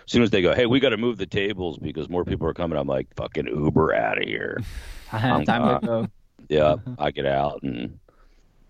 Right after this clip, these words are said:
Speaker 1: you know, and just, just like, I, I'm more just, like, chill now than, than anything else.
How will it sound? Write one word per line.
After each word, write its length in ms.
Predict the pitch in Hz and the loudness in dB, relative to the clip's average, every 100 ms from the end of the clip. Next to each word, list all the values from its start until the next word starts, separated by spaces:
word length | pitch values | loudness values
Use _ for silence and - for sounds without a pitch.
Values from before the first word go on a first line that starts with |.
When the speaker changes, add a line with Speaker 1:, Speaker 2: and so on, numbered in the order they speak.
| _ - | _ 0
Speaker 1:
you 100 | 69 | 2
know, 220 | 67 65 | 4 4
and 140 | 65 64 | 2 0
just, 320 | 64 - - - - - | -6 -8 -16 -20 -20 -18
just 240 | - - - | -14 -8 -2
like, 140 | 65 - | -2 0
I, 180 | 76 71 69 | 0 0 0
I'm 140 | 76 | -2
more 180 | 69 69 | 0 -2
just, 220 | - 67 | -2 -4
like, 160 | 67 - | -4 -4
chill 280 | - 71 64 | 0 2 2
now 300 | 58 58 60 | -2 -6 -8
than, 260 | 60 55 - | -8 -12 -4
than 160 | 64 60 | -4 -2
anything 360 | 64 58 58 60 | -8 -6 -6 -4
else. 360 | 58 117 - | -6 -6 -12